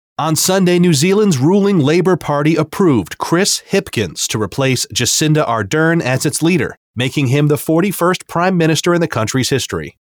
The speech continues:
Hipkins, who emerged as the only candidate to lead the Labour Party, swiftly appointed Carmel Sepuloni as the nation's first Deputy Prime Minister.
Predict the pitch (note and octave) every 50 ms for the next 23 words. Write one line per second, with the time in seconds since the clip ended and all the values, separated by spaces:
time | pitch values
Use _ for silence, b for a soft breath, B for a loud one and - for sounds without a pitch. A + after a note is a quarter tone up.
0 | _ _ _ _ - - D#3 - - - A#2+ B2 D#3 D#3 - D3 C3 B2+ B2 C3
1 | C#3 D3 C#3 A#2 - C#3 B2 - C#3+ D3 - D3 F3+ G#3 A#3 A#3 G3+ - - D3+
2 | B2+ A#2 A2 G#2+ A#2+ C#3 - - D3 A#2+ A#2 D#3 F#3+ G3 E3 G3 F#3+ G3+ G3 G3+
3 | D#3 C3+ G2+ - A#2+ G#2+ G#2 G2+ G#2 G#2 - _ _ _ _ - - - C#3+ C#3+
4 | - - C3+ B2+ B2 - - C3+ C3+ B2+ - D#3 C3 - - - A2+ A#2 A#2 B2+
5 | C3+ C#3+ C3 - - C#3 A#2 - A2+ G#2+ B2+ D#3 F3 F#3+ G3 G3+ - - B2+ A#2+
6 | - A#2+ A2+ A2+ A#2 A#2 - D3+ D3 - - - A#2+ A#2+ B2+ B2+ - - - G#2
7 | - C3 B2 - - B2 G#2+ A2 A2 - - B2 A2+ A2 A#2+ E3 G3 F#3 C#3+ -
8 | - E2+ - -